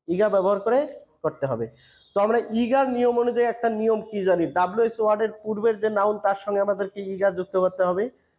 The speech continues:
তো এই উদাহরণের বাক্যটিতে এখানে আমরা দেখতে পাচ্ছি যে ডাব্লিউএইচ ওয়ার্ড একটি রয়েছে, ডাব্লিউএইচ ওয়ার্ড একটি রয়েছে। তাহলে ডাব্লিউএইচ ওয়ার্ডের পূর্বে আমাদের যে নাউন থাকবে, তার সঙ্গে কি আমরা যুক্ত করব? ইগা।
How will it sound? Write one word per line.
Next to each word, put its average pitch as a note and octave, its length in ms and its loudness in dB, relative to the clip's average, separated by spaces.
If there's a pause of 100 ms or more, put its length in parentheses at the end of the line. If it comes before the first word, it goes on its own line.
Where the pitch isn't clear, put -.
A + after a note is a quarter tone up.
(320)
তো F3+ 60 0 (260)
এই A#3+ 240 2
উদাহরণের A3+ 500 2
বাক্যটিতে G#3+ 580 -2 (120)
এখানে G#3+ 220 0
আমরা G#3+ 160 2
দেখতে F#3+ 300 -2
পাচ্ছি G3+ 420 -2
যে A3 60 4
ডাব্লিউএইচ F#3+ 480 0
ওয়ার্ড F3 200 4
একটি D3 200 -4
রয়েছে, B2 380 -4 (240)
ডাব্লিউএইচ F#3+ 360 0
ওয়ার্ড F#3+ 200 2
একটি B3+ 180 -2 (460)
রয়েছে। C3+ 360 -2 (400)
তাহলে G#3 180 2
ডাব্লিউএইচ G3+ 460 0
ওয়ার্ডের A3+ 360 2
পূর্বে A3 240 0
আমাদের G#3+ 560 0
যে G#3+ 120 0
নাউন G#3+ 280 2
থাকবে, G#3+ 260 -2
তার G3+ 160 0
সঙ্গে G#3+ 320 -2
কি G#3 100 0
আমরা G#3 180 0
যুক্ত G3+ 220 -8 (100)
করব? F#3 140 0 (200)
ইগা। A3+ 200 0